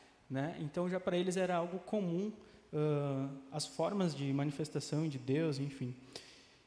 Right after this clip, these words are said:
E Paulo, ãh, no caso Pedro, ele tá mandando essa carta pra dar esperança pras pessoas, porque mesmo em meio ao sofrimento,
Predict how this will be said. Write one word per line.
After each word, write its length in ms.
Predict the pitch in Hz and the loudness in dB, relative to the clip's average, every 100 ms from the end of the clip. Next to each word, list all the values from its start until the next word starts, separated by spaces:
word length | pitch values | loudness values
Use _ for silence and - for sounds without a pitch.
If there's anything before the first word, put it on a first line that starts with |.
| - _ - | -20 _ -6
E 100 | 202 | -4
Paulo, 760 | 208 180 220 214 135 131 - - | 0 0 2 0 -2 -4 -10 -4
ãh, 160 | 143 120 - | -2 -2 -4
no 60 | 135 | -2
caso 300 | 131 120 120 - | 0 0 -2 -2
Pedro, 460 | 151 190 139 127 127 - - - - | 2 2 2 -6 -6 -14 -20 -10 -2
ele 140 | 139 | 0
tá 140 | 170 | 2
mandando 340 | 190 180 170 170 | 4 4 2 2
essa 180 | - 160 | -2 0
carta 600 | 165 156 165 190 180 - - - - - - _ - - - | 4 4 4 -2 -4 -6 -14 -20 -20 -20 -20 _ -20 -20 -4
pra 140 | 147 139 | 0 4
dar 140 | 160 | 4
esperança 720 | 170 - 190 165 185 202 214 | 4 6 6 6 4 2 -4
pras 220 | 202 185 | -2 -2
pessoas, 540 | - - 156 160 175 175 | -2 -4 -2 0 0 -2
porque 500 | - 165 170 143 135 | -4 0 2 0 0
mesmo 420 | 151 175 220 226 | 0 2 2 2
em 80 | 214 | 0
meio 200 | 185 175 | 0 0
ao 40 | 175 | 0
sofrimento, 680 | 185 180 170 147 175 - | 0 2 2 2 0 -6